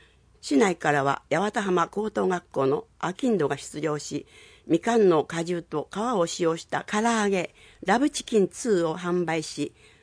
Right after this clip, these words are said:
特別賞、会場人気賞を受賞しました。オープニングから多くの人で賑わっている会場の様子や、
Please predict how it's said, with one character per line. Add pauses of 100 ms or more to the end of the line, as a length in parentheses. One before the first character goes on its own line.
(160)
特
別
賞、 (140)
会
場
人
気
賞
を
受
賞
し
ま
し
た。 (1800)
オ
ー
プ
ニ
ン
グ
か
ら (100)
多
く
の
人
で
賑
わ
っ
て
い
る
会
場
の
様
子
や、